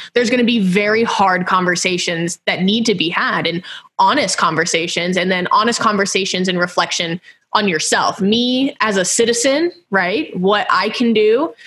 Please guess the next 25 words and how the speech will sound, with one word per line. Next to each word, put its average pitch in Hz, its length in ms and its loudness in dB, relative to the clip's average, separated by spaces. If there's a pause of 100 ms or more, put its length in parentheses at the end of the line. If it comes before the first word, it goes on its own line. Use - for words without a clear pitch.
(140)
and 220 120 0
then 214 160 2
law 202 200 4
enforcement 208 540 0
also. 185 440 0
What 202 280 0
can 247 220 2
we 220 200 2
do 196 180 0
better? 180 260 0
And 170 120 -2
I 190 80 -4
think 233 180 0
as 214 100 -2
a 180 60 2
whole, - 380 2
we 196 100 0
should, - 220 -6
we 214 220 0
all 202 260 4
should 214 240 -2
always 175 520 0 (500)
try - 200 0
to 214 60 -2
strive 175 400 -2